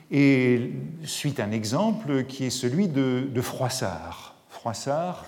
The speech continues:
comme modèle de l'historien simple, de bonne foi, qui rapporte tout ce qui est porté à sa connaissance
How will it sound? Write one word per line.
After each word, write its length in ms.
comme 400
modèle 540
de 280
l'historien 800
simple, 920
de 140
bonne 380
foi, 680
qui 440
rapporte 720
tout 200
ce 260
qui 240
est 60
porté 360
à 60
sa 160
connaissance 880